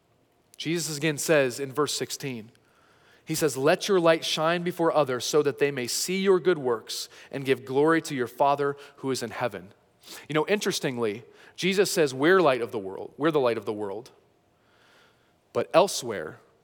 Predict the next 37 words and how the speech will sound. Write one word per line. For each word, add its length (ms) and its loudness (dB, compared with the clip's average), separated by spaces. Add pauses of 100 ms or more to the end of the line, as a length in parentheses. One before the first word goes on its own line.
(120)
he 120 -10
calls 260 0
himself 440 0
the 60 -4
light 180 0
of 100 -8
the 60 -6
world. 340 -8 (1600)
How 160 2
can 180 -4
that 200 0
be? 300 -4 (2000)
Think 220 0
about 180 4
the 80 -4
moon. 300 -10 (1500)
At 180 2
night, 500 0 (840)
it's 180 -6
rare 240 6
that 260 0
it's, 340 -2
there's, 320 0
there's 220 -2
pitch 300 -6
darkness, 500 0
and 60 -6
if 80 -8
there 120 0
is, 200 2
it's 100 -14
because 280 -2
the 100 -2
moon 220 -4
has 120 -4
been 160 -6
covered. 380 -4